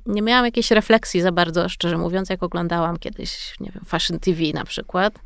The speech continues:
że tam po prostu cały czas idą dokładnie takie same kobiety, e, o takim samym kolorze skóry z nielicznymi wyjątkami,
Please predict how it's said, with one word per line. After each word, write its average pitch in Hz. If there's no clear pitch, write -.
że -
tam 175
po 180
prostu 180
cały 175
czas 180
idą 185
dokładnie 175
takie -
same 165
kobiety, -
e, 175
o 185
takim 190
samym 185
kolorze 185
skóry 180
z -
nielicznymi 185
wyjątkami, 170